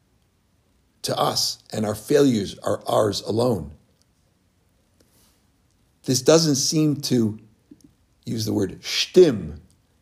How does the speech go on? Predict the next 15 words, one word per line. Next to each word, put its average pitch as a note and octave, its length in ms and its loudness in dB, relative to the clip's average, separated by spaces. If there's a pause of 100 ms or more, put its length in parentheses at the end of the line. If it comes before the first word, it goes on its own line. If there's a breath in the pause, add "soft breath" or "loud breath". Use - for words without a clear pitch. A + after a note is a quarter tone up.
(140)
this B2 140 0
doesn't E3 320 2
seem D3+ 240 0
to C3+ 120 -2
correlate D3+ 920 4 (1300)
with C3+ 180 -2
what C#3+ 200 4
we're D3+ 140 0
learning E3 380 2
from D3 260 2
this D3+ 400 0 (240)
episode E3 500 0
here D3 220 2
with D3+ 180 -2
Eliezer, D3+ 800 -2